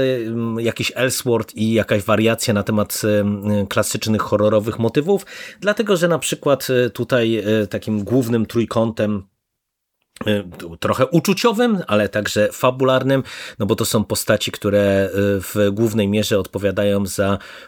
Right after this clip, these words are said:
mm, e, napędzanie całej tej fabuły, za rozplątanie tej intrygi i, e, próbę pomocy Bruce'owi Wayne'owi. Jest Zatanna, e, która jest, e, z Bruce'em, mm, w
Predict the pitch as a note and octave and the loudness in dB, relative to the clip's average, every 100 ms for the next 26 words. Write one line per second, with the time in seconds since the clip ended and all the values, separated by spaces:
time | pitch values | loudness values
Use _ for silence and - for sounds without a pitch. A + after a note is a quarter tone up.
0 | - G2 G#2 G2+ G2+ G2 G2 G2+ G#2 B2 | -8 -2 0 2 2 2 0 -2 0 0
1 | G#2+ B2+ C3+ A#2+ C3 B2+ B2 A#2 - A2+ | 0 0 0 0 0 0 0 0 0 0
2 | B2 A#2+ A2+ - G#2 G2 G2+ B2 - A#2 | 0 2 0 0 -2 0 0 -2 0 -2
3 | G#2+ A2 A2 G2+ G#2+ G#2 G#2 - A2 G2+ | 0 0 0 -2 -2 -2 -2 -2 -4 -2
4 | G#2 G2 G#2 G2+ F2 - G2 F#2+ A2+ G2+ | -4 0 0 0 -2 -4 -4 -2 -2 0
5 | G2+ G2 - - - A#2 A2 A2 - - | 0 0 -4 -20 -2 2 4 2 0 0
6 | G2 F2+ G#2 G2+ - G2+ G2+ G2 G2+ C3 | 0 0 -2 -4 -2 -2 0 2 2 2
7 | C3+ B2+ G2 G#2+ A2 - - G2 A#2 - | 0 -4 0 2 2 -2 -4 0 0 2
8 | B2+ C3 A#2+ A#2 _ G#2+ G#2+ - G#2+ G2 | 2 4 2 0 _ -4 -2 -2 0 0
9 | G2+ G#2 G2+ - - G2 G2 F2+ - G2 | 2 2 0 -4 -4 -2 -2 -4 -2 -2
10 | F#2+ G#2+ - G#2 G2+ - - - - G2+ | 0 -2 0 0 -2 -4 -18 -20 -6 0
11 | G2+ G#2 G2+ - | 2 2 0 -2